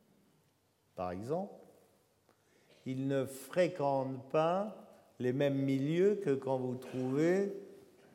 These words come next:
des antilopes qui mangent de l'herbe. Donc, ces assemblages fauniques,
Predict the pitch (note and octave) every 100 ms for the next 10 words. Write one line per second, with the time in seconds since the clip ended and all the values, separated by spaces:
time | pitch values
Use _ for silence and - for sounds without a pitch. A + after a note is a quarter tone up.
0 | - _ _ _ _ _ _ _ _ _
1 | _ _ - A2 B2 B2+ A2 B2+ B2 -
2 | C3 D3+ F3+ - - A#2+ C3 B2 C#3 D3+
3 | E3 A2 F2 F2 - F2+ - - _ _
4 | _ _ _ _ _ _ _ _ _ _
5 | _ _ _ _ _ _ _ _ _ _
6 | _ _ _ _ _ _ _ _ _ _
7 | _ C3 E3 E3 C#3+ A#2 - - - -
8 | - _ - - - D3 C#3 C3 C3 -
9 | C3 B2+ B2 A2+ G#2+ G#2 - - C#3 D3
10 | F#3+ G#3 -